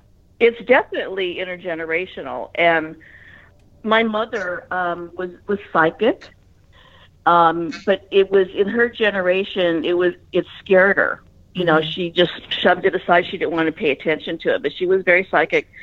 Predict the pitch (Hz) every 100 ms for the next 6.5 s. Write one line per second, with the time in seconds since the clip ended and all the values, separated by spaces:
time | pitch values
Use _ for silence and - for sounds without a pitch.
0 | - - - - - _ _ - 190 170
1 | 165 170 _ - 180 170 175 180 - -
2 | 208 196 220 302 453 208 180 - 214 208
3 | 190 170 - - _ _ _ 180 196 180
4 | 156 185 262 165 - 208 202 202 180 165
5 | - - 185 170 147 165 175 170 160 160
6 | 160 165 202 190 -